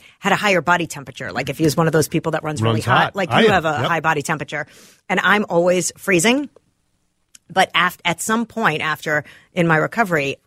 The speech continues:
Speaker 1: I was, like, feeling hot all the time. And I said, "Does your body temperature run hot?" He goes, "Yeah, it does." I was like, "Okay, another way that I'm, I'm
Speaker 2: Wow.
Speaker 1: turning into you." So I am definitely gonna commit some crimes, and he's gonna take the fall for it.
Speaker 2: But he, uh, he also doesn't like spicy food?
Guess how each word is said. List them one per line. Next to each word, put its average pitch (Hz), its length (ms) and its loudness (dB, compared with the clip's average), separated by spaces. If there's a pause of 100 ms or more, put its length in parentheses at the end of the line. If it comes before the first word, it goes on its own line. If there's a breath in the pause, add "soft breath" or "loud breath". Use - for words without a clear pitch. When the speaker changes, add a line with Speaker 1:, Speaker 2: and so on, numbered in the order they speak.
Speaker 1:
I 151 180 2
was, 151 340 -4
like, 160 200 -6 (120)
feeling 185 280 0
hot 175 240 0
all 151 120 -6
the - 80 -16
time. - 280 -10 (420 soft breath)
And 165 140 4
I 151 100 2
said, 202 300 0
"Does 156 140 -2
your 156 80 -4
body 165 140 4
temperature 160 300 -8
run 156 120 -4
hot?" 160 120 -8
He 143 40 -4
goes, 147 180 2
"Yeah, 175 140 6
it - 60 -4
does." 151 260 0
I - 20 -10
was 143 100 -10
like, 147 180 -6
"Okay, 220 340 -4
another 160 360 4
way 156 220 2
that 156 140 -4
I'm, 151 240 -6
I'm 165 180 4
Speaker 2:
Wow. 113 60 2
Speaker 1:
turning 180 300 4
into 170 180 0
you." 165 300 2 (380)
So 165 180 -6
I 170 160 2
am 143 120 0
definitely 185 460 0
gonna 160 160 2
commit 156 260 -6
some 151 140 -6
crimes, 151 560 0 (520)
and 151 340 -2 (140)
he's - 240 2
gonna - 160 -4
take - 200 -10
the 139 80 -10
fall - 160 -6
for - 260 -14
it. - 60 -18 (260)
Speaker 2:
But 127 160 2
he, 135 180 4
uh, 120 120 4
he 104 260 0
also 117 300 4
doesn't 120 160 4
like 120 120 4
spicy 123 360 0
food? 165 260 0